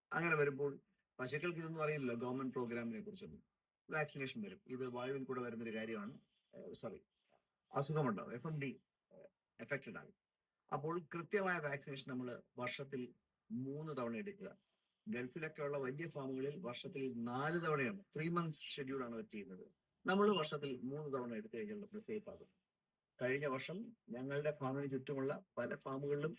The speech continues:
എഫ് എം ഡി അഫക്ട് ചെയ്തതായി മനസ്സിലാക്കിയിട്ടുണ്ട്. ഏഹ്, ഈശ്വരൻ അനുഗ്രഹിച്ച് ഞങ്ങളുടെ ഫാമിൽ അത്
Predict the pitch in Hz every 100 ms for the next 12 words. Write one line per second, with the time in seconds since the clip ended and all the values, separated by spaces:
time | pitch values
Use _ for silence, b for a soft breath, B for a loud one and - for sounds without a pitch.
0 | - 156 151 147 139 131 127 135 143 123
1 | 123 117 113 117 113 120 113 110 107 208
2 | - _ _ _ _ - - - 92 95
3 | 95 - - - - - 143 143 139 135
4 | 131 139 135 208 135 147 143 139 127 123